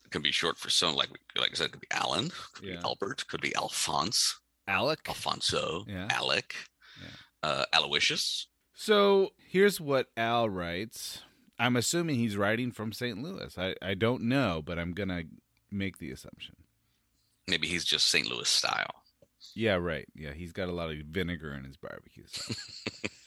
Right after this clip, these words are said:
Speaker 2: Best chemistry in podcasting. Steve and Anthony are best buds. They grew up together, and that shows in the cadence and humor of the podcast. I'll be looking forward to this podcast every week. If the podcast was a movie, it would be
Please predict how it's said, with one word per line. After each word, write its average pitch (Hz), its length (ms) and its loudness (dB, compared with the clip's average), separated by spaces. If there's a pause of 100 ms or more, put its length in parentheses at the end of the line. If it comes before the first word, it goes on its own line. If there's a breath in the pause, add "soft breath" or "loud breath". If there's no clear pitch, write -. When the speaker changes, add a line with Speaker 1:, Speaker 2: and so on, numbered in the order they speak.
(1000 soft breath)
Speaker 2:
Best 202 400 2
chemistry 196 640 4
in 165 80 4
podcasting. 143 720 0
Steve 214 240 0
and 196 80 2
Anthony 190 400 2
are 113 140 2
best 120 320 2
buds. 139 320 4
They 113 160 0
grew 107 300 2
up 147 140 2
together, 156 600 2
and 127 140 4
that 135 140 2
shows 196 360 8
in 151 140 -2
the 120 100 0
cadence 143 640 -2
and 98 120 -6
humor 151 340 -6
of 139 100 -10
the 127 60 -18
podcast. - 680 -10 (340 soft breath)
I'll 107 140 -2
be 113 100 2
looking 117 300 -2
forward 104 280 -4
to 95 120 -4
this 104 340 0
podcast 87 540 -4
every 82 240 -12
week. 139 420 -6 (680 soft breath)
If 220 300 6
the 175 80 -6
podcast 147 540 2
was 117 140 -6
a 117 40 2
movie, 220 540 2
it 151 80 0
would 123 220 2
be 110 260 0